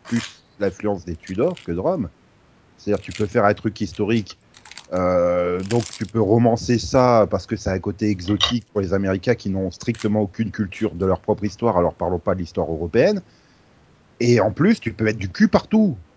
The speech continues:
C'est génial, ça peut te faire une série à Amy parce que c'est historique, et en plus à téléspectateurs parce qu'il y a du cul partout dedans. Enfin, soyons honnêtes, aujourd'hui, les séries historiques qu'on retrouve, à part Reign sur la C W, elles sont quasiment toutes sur le câble où tu fous les actrices à poil, quoi.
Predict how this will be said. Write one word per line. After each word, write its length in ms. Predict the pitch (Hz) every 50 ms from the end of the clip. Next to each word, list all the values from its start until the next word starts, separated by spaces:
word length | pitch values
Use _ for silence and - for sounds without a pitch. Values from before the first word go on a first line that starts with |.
| _ _ _ _ _ _ _
C'est 200 | - - 101 101
génial, 500 | 92 110 143 180 214 233 240 240 196 131
ça 120 | - - -
peut 140 | - -
te 80 | 98 -
faire 140 | - 110 104
une 80 | 113
série 280 | 113 113 127 117 127 127 -
à 80 | 151
Amy 340 | 175 180 160 156 160 165 160
parce 220 | 135 - 92 - -
que 80 | 101
c'est 140 | 87 - 95
historique, 440 | 98 87 - 139 139 180 220 233 - 143
et 40 |
en 120 | 120 117 117
plus 280 | - 160 196 - - -
à 80 | 156
téléspectateurs 680 | 156 - 156 143 139 - 143 127 - 143 - - 202 202
parce 160 | - 131 -
qu'il 100 | - 135
y 20 | 127
a 40 |
du 120 | 131 127 120
cul 140 | - - 135
partout 300 | - 127 - - 135 143
dedans. 320 | 139 127 127 120 117 95 - _ _ _ _ _ _ _ _ _ _ _ _ -
Enfin, 100 | - - - -
soyons 280 | - - 123 117 117
honnêtes, 260 | 131 156 180 170 120
aujourd'hui, 540 | 120 104 101 98 113 143 165 151 139 117 107
les 140 | 107 107 98
séries 260 | 87 - 107 101 104
historiques 340 | 107 - - 107 104 113 110
qu'on 120 | - 107
retrouve, 340 | - - - - 175 180 135
à 60 | 113
part 200 | - - 110 101 95
Reign 240 | 92 113 127 117 110
sur 160 | - - 101
la 60 | 95
C 160 | 90 - -
W, 460 | 98 98 92 98 104 120 156 185 175
elles 60 | 131 104
sont 100 | - 82
quasiment 320 | - 98 87 80 92 98
toutes 240 | 101 95 - 160 -
sur 140 | - 113 95
le 80 | 98 90
câble 320 | - - 143 170 156 123
où 40 | 107
tu 140 | - - 95
fous 140 | - -
les 160 | 127 104 87 85
actrices 260 | - - - 87 -
à 60 | 113
poil, 320 | 120 - 165 165 147 117
quoi. 200 | 90 78 76 69